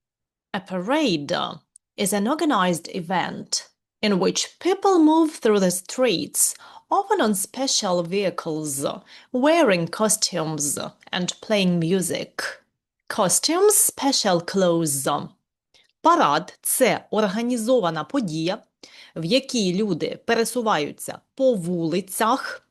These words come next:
Бачимо дієслово, також «parade». іменник і дієслово. Дієслово має значення марширувати, тобто можемо сказати move through the streets, а можемо казати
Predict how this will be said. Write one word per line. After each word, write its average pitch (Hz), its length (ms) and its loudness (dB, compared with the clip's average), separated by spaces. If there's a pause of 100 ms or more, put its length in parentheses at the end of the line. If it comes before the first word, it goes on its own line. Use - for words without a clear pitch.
(140)
Бачимо 185 380 -2
дієслово, 196 920 0
також 226 460 0 (200)
«parade». 156 720 -4 (340)
іменник 254 680 4
і 185 100 0
дієслово. 180 720 -2 (540)
Дієслово 185 680 0
має 294 240 0
значення 349 480 -4
марширувати, 208 960 -4
тобто 196 260 -8
можемо 202 340 0
сказати 185 600 -4 (100)
move 220 720 0 (280)
through 330 200 -2
the 320 120 -2
streets, 339 720 -4
а 156 140 -10
можемо 277 340 -2
казати 339 460 -4